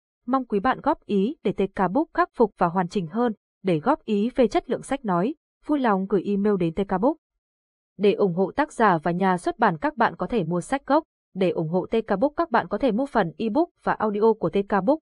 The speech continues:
với giá chỉ ba mươi nghìn Việt Nam đồng. Bạn có thích bản tóm tắt này không? Kiến thức này có đáng để chia sẻ không? Tất cả bạn bè của bạn có thể đọc toàn bộ bản tóm tắt này, thậm chí không cần đăng ký. Để ủng hộ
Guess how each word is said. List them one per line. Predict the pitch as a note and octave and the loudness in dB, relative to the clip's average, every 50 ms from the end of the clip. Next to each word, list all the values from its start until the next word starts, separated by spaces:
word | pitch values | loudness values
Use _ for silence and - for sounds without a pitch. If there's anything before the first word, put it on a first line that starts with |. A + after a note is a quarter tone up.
| _ - | _ -2
với | G3+ F#3 | 0 0
giá | F3 F3+ E3+ E3+ F#3 F#3+ | 2 2 0 0 0 -2
chỉ | - - F3+ | -2 -4 -2
ba | E3 G3 G3 | 0 0 2
mươi | G3 G#3+ G#3 | 2 0 0
nghìn | G3 F3 D#3 | 0 0 -2
Việt | D3+ E3 D#3 - | -2 -4 -4 -2
Nam | F#3+ G#3 G3+ G3 | -2 -2 0 0
đồng. | F#3+ F3+ E3 D3 - _ _ _ _ _ - | 2 0 0 0 -4 _ _ _ _ _ -4
Bạn | E3+ F3 D#3+ E3 D#3+ | -2 -2 -2 -2 -4
có | - E3 | -6 -4
thích | - D#4+ E4+ - | -4 -4 -2 0
bản | - - D#3 D3+ | 0 0 0 0
tóm | - F3 D#3+ E3 | -2 -2 -2 -2
tắt | F3+ - D#4+ - - | -2 -4 -4 -4 -2
này | G#3 F3+ E3 | -2 -2 -2
không? | - - A#3+ A#3+ G#3 - _ _ _ _ - | -2 -2 -2 -2 -2 -4 _ _ _ _ -4
Kiến | - F3+ G3 | -2 -2 -2
thức | D#4+ D#4+ - | -2 -4 -2
này | G#3 F#3+ F3+ E3 - | 0 0 0 0 0
có | - E3+ | -2 -2
đáng | E3+ F3+ E3+ E3+ G#3+ | 0 0 0 0 0
để | A#3+ C4 G3+ | -2 -2 -2
chia | D#3 - G3+ F#3 | -2 -2 -4 -4
sẻ | - G3 D#3 | -4 -4 -4
không? | D3 - G#3 G3+ F#3+ - _ _ _ _ _ _ _ _ _ _ _ _ _ _ _ | -2 0 0 0 0 -4 _ _ _ _ _ _ _ _ _ _ _ _ _ _ _
Tất | - - - - | -2 -2 0 2
cả | A#3 F#3 | 2 2
bạn | F#3+ F#3 - F#3 | 2 0 0 2
bè | F#3 G#3 G3 F#3 | 2 2 4 2
của | F3+ - | 2 0
bạn | E3 F3+ D3+ E3 | 0 0 0 0
có | - F#3+ | -4 -2
thể | - - B3+ E3 | 0 0 0 2
đọc | E3+ F3 D#3+ _ - | 2 0 0 _ -2
toàn | G#3 G3 F#3+ | -2 0 2
bộ | F#3 G3+ - | 0 0 2
bản | F3+ F#3+ E3 D3+ D3+ | 2 2 0 0 0
tóm | - D#3+ D#3+ | -2 -4 -2
tắt | - - - - | -4 -6 -4 -2
này, | A3 G3 F#3 D3+ - _ _ _ _ _ - | 0 0 0 0 -2 _ _ _ _ _ -4
thậm | A#3 F#3+ | -4 -4
chí | F#3+ - - G#3 G3+ | -4 -2 -2 0 0
không | G3+ - - C4+ A#3+ | 0 0 -2 -2 -2
cần | - F#3+ | -2 -2
đăng | E3+ G3 G3+ G3+ | -2 -2 -2 0
ký. | - G#3 F#3+ F#3+ B3 D#4+ - _ _ _ _ _ _ _ - | 2 2 2 2 2 -2 -6 _ _ _ _ _ _ _ -4
Để | F#3 F#3 F3 | -2 0 0
ủng | - F3 D#3 D3 | 0 0 -2 0
hộ | E3+ F#3+ F#3 - | 0 0 0 0